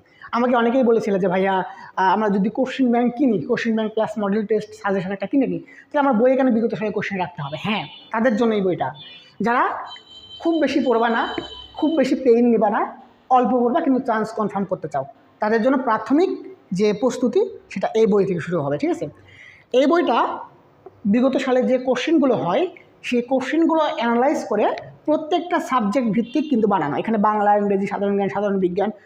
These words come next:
সুন্দর মতো কভার করা হয়েছে, ঠিক আছে? তো গণিতটাও কভার করা হয়েছে অনেক ভালোভাবে। তোমরা এখানে একবার বইটা কিনলে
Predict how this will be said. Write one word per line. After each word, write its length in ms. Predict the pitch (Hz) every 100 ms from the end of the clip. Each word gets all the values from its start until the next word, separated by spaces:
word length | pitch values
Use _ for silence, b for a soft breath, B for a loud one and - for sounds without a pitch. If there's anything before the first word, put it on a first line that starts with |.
| B -
সুন্দর 280 | 277 285
মতো 180 | 285 262
কভার 240 | 240 202 214
করা 140 | 202
হয়েছে, 240 | 202 190
ঠিক 140 | 269 349
আছে? 220 | - 156 - b b b b -
তো 220 | 226 233
গণিতটাও 400 | 220 247 240 262
কভার 220 | 240 233
করা 100 | 233
হয়েছে 280 | 233 226 240
অনেক 200 | 208 180
ভালোভাবে। 360 | 185 190 196
তোমরা 260 | 302 254 220
এখানে 240 | 185 214 214 - -
একবার 320 | 247 254 294
বইটা 240 | 277 277
কিনলে 420 | 277 294 359 320